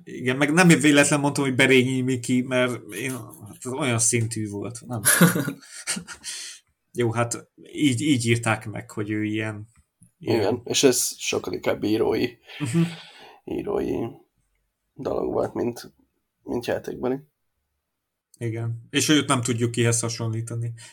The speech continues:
Speaker 1: Darth Vaderhez. Vagy <laughs> a sötét nagyúrhoz. <laughs> Tényleg ilyen. És a sportigazgató, Leslie. <laughs>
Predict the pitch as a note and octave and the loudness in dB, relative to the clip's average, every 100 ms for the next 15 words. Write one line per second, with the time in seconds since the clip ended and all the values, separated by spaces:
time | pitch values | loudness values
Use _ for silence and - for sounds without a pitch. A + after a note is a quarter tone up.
0 | _ B2 B2 A#2+ A#2+ A#2 A#2 A2+ A#2+ - | _ 4 6 6 0 2 0 0 -6 -8
1 | - _ _ _ _ A2+ A2+ A#2 - - | -14 _ _ _ _ -8 -6 -6 -10 -10
2 | - - - - - - - - C3+ C3 | -12 -10 -12 -16 -18 -18 -6 0 2 2
3 | B2 B2 B2 A#2 - - - - F3 E3+ | 2 2 2 0 4 6 6 4 -6 -2
4 | - - D#3+ D3+ C#3 C#3 C3 B2+ A#2 - | -2 2 2 4 0 0 -2 -2 -6 -10
5 | - - - - - _ - - - _ | -8 -6 -6 -10 -14 _ -20 -20 -20 _
6 | _ _ _ _ _ _ _ A2+ B2 A2+ | _ _ _ _ _ _ _ -4 -2 0
7 | C3+ C#3+ D3+ C#3+ C3+ C3+ C#3 D3 C#3+ D3 | 2 4 4 6 6 4 2 4 6 2
8 | - - - - _ - B2 A#2 B2 A#2+ | -2 -20 -20 -20 _ -12 -2 2 4 4
9 | C#3 C#3+ - | 2 0 0